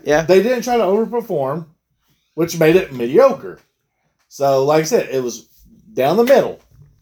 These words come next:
Speaker 1: You
Speaker 2: So
Speaker 1: wanna have a awesome time? Not the game. You wanna have a horrible time? Not the game. It's just in the middle of the
Speaker 2: If,
Speaker 1: road.
Speaker 2: if you need to kill some time with a little bit of enjoyment, a little bit of fun,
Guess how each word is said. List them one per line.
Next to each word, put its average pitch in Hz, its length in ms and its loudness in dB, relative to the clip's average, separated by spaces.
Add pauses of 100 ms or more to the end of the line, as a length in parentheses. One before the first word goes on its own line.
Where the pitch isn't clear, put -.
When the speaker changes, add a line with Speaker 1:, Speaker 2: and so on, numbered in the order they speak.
(480)
Speaker 1:
You 123 140 0
Speaker 2:
So 127 60 4
Speaker 1:
wanna 131 160 2
have 131 160 2
a 117 180 2 (480)
awesome 160 360 0
time? 170 420 -2
Not 120 220 -2
the 127 40 -8
game. 110 340 -8
You - 80 -8
wanna 110 120 -2
have 123 120 4
a 110 60 2
horrible 160 340 4
time? 160 380 -4
Not 120 220 0
the 135 60 -8
game. 117 360 -8 (180)
It's 110 200 -10
just 123 300 -8 (180)
in 92 140 -8
the 95 40 -6
middle 104 160 2
of 175 60 6
the 165 80 4
Speaker 2:
If, 185 80 4
Speaker 1:
road. 214 140 4
Speaker 2:
if 202 120 2
you 240 120 -2
need 233 180 4
to 170 320 2
kill 185 180 2
some 202 180 -4
time 226 480 0
with 147 140 -4
a 139 40 -2
little 180 180 2
bit 196 160 4
of 190 60 0
enjoyment, 226 540 -2
a - 40 -20
little 165 180 -2
bit 190 120 2
of 185 60 -2
fun, 285 400 -2